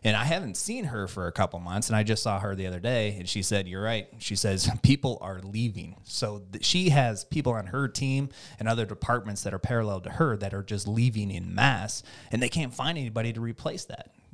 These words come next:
And that's because they are mandating people come back from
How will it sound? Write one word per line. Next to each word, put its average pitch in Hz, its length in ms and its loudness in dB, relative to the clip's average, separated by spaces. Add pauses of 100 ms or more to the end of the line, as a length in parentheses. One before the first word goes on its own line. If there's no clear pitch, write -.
(120)
And 151 200 2
that's 120 200 6
because 120 520 0
they 107 280 0
are 113 120 0
mandating 107 600 0
people 107 320 0
come 113 240 4
back 95 400 2
from 104 460 2